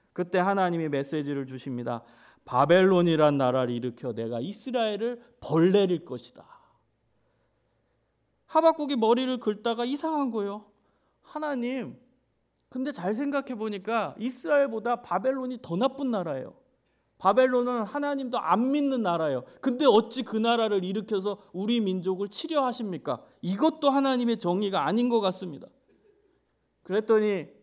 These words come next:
하나님께서 말씀하십니다. "바벨론도 내가 사용한 다음에 하나님의 정의의 관점에서 심판할 거다."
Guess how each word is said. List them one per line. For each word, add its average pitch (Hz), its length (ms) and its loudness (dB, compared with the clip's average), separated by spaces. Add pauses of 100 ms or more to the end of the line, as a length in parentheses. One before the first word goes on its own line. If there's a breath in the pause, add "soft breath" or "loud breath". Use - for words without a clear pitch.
하나님께서 214 540 -2
말씀하십니다. 123 880 -6
"바벨론도 151 880 0
내가 123 520 -4 (120)
사용한 190 580 -4
다음에 123 580 -10 (300 soft breath)
하나님의 180 640 -6
정의의 131 440 -8
관점에서 113 800 -10 (800)
심판할 190 640 -12
거다." - 340 -20